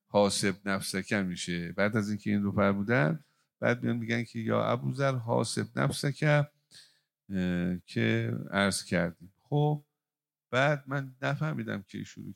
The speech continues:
کردم. نه، حالا از همون اول که می‌رم منبر، دیگه به من ظل-، دیگه اینقدر به من ظلم نکن. <laughs> ظلم بکن، ولی نه دیگه اینقدر.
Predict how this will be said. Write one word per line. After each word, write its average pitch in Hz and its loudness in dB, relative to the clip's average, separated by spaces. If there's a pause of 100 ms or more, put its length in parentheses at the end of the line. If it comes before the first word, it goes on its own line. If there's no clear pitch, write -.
کردم. - -20 (3250)
نه، 113 0
حالا 98 -2
از 95 -4
همون 107 -2
اول 101 -2
که - -6
می‌رم 104 2
منبر، 98 0
دیگه 117 -2 (480)
به 117 4
من 120 4
ظل-، 123 -2 (600)
دیگه 104 0
اینقدر 120 0
به 110 -4
من 101 0
ظلم 104 -2
نکن. - -10 (260)
<laughs> - -8
ظلم 98 2
بکن، 117 -4
ولی 110 0
نه 117 0
دیگه 131 -2
اینقدر. - -6